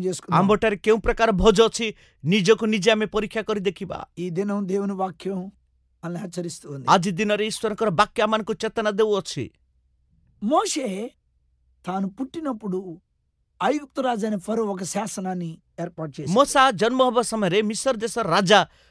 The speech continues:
Speaker 2: ଗୋଟେ ଶାସନ, ଗୋଟେ କାନୁନ କରିଥିଲେ।
Speaker 1: హెబ్రీయుల యొక్క సంతానం పెరిగిపోతూ ఉంది।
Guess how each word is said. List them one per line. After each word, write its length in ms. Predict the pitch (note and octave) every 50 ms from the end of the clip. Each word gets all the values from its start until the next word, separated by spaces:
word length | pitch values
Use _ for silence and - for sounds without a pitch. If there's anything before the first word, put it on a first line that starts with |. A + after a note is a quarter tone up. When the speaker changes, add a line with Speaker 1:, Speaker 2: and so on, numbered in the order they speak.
| _ _ C3
Speaker 2:
ଗୋଟେ 200 | D#3 F3+ G3 F3+
ଶାସନ, 440 | - - A3 A3+ - - C4 B3 B3 A3 G#3
ଗୋଟେ 260 | F#3+ E3 G3+ F#3+ G#3 - _ -
କାନୁନ 260 | F#3 G3+ A3 A3+ G#3+
କରିଥିଲେ। 460 | F#3 - F#3+ F3+ D#3+ - E3 C3+ A#2 G#2 - _ _ _ _ _ _ _ _ _ _ _ _ _ _ _ _ _ _ _ _ _
Speaker 1:
హెబ్రీయుల 500 | - - F4 F#4+ F#4+ G#4 G#4 G#4 G4+ G4
యొక్క 300 | G4 F#4+ F#4+ F#4 F#4 F4
సంతానం 520 | - - D4 D#4 D#4+ D#4 - F4 D4+ C#4+ B3
పెరిగిపోతూ 520 | G#3+ C4 C4+ D4 C#4+ C4 C4+ C4 G#3 G#3 A3+
ఉంది। 260 | G3+ F#3+ G3 G3 F#3